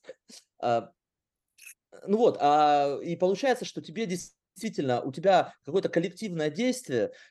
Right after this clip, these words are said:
это очень много гемора, очень много сопротивления, очень мно-, ну, сопротивление имеется в виду среды, да, это очень много какой-то такой вот, э,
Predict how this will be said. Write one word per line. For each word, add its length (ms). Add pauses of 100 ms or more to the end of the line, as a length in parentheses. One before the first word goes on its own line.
это 320
очень 400
много 300
гемора, 520
очень 360
много 240
сопротивления, 960
очень 360
мно-, 280
ну, 240
сопротивление 560
имеется 260
в 20
виду 60
среды, 480
да, 340 (240)
это 400
очень 380
много 260
какой-то 340
такой 340
вот, 240
э, 180